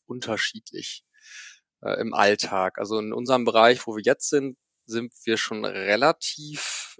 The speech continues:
ähm, digital unterwegs. Die meisten Anträge haben wir auch schon direkt digitalisiert, liegt aber auch daran, dass die Kontaktstelle Wohnraum, dass es die erst seit zweitausendachtzehn gibt. Da hat man dann natürlich sofort gesagt, wenn wir jetzt Anträge erstellen, dann machen wir die natürlich direkt digital. <laughs>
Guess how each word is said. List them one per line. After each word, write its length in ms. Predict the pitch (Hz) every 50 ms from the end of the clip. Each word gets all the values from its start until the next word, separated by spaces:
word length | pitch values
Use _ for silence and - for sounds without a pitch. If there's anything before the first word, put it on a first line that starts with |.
| _
ähm, 300 | 143 131 120 120 120 113
digital 600 | 113 120 120 123 - - 135 131 131 139 139 139
unterwegs. 680 | 127 123 - - 120 117 - 123 123 127 - - -
Die 80 | - 113
meisten 360 | 110 110 117 120 - - -
Anträge 840 | 104 110 123 120 - - - 117 117 117 113 120 113 113 113 113 - _
haben 200 | _ - 120 120
wir 100 | 113 -
auch 140 | 95 117 123
schon 160 | - - - 117
direkt 240 | 117 127 - _ -
digitalisiert, 580 | 117 120 113 - 120 113 113 110 113 117 -
liegt 160 | - 117 - 131
aber 140 | 117 117
auch 80 | 117 113
daran, 280 | - 113 113 113 113 117
dass 140 | - -
die 80 | - -
Kontaktstelle 680 | - 117 104 - 120 117 - - - 117 113 110 104
Wohnraum, 640 | 113 113 120 127 120 113 113 - 120 113 110 - - _ _ _ - - - - - _ -
dass 140 | 113 104
es 100 | 107 101
die 100 | - -
erst 180 | 107 110 110 -
seit 140 | 113 107 -
zweitausendachtzehn 840 | - - 117 110 - 120 - 104 104 - 120 - - - - 110 101
gibt. 340 | - 139 - _ - - -
Da 220 | 107 104 104 104 -
hat 200 | 123 120 - -
man 80 | 120 113
dann 100 | 110 110
natürlich 320 | 113 - - 123 117 110
sofort 360 | 120 113 - - 120 117 -
gesagt, 300 | - 110 113 113 - -
wenn 140 | 117 110 107
wir 60 | 107
jetzt 260 | 117 - - - -
Anträge 380 | - 120 117 - - 117 113 120
erstellen, 380 | 117 117 - - 113 113 110 110
dann 300 | 110 107 110 110 - _ _
machen 260 | - 117 120 120 127
wir 40 | 113
die 60 | 113
natürlich 320 | 110 104 - - 147 113 -
direkt 300 | - - 113 - - -
digital. 420 | 110 113 - - - 104 110 120 -
<laughs> 140 | 180 -